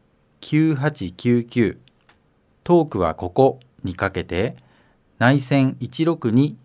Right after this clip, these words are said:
とお伝えください。電話の受付時間は、平日の午前十時から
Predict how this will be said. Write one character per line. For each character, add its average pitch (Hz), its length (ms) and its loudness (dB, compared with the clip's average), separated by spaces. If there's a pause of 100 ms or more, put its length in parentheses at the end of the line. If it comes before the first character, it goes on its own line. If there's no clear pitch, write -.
(280)
と 165 100 2
お 117 160 -6
伝 104 240 -2
え 92 40 -6
く - 80 -8
だ 92 120 -2
さ 92 160 -2
い。 82 100 -10 (1500)
電 147 200 2
話 165 100 2
の 165 140 4
受 147 220 0
付 147 180 -2
時 147 140 -10
間 85 240 2
は、 73 180 -6 (540)
平 143 240 2
日 143 260 -4
の 135 160 4
午 135 180 4
前 92 240 0
十 127 220 0
時 104 100 -6
か 87 140 -2
ら 78 180 -4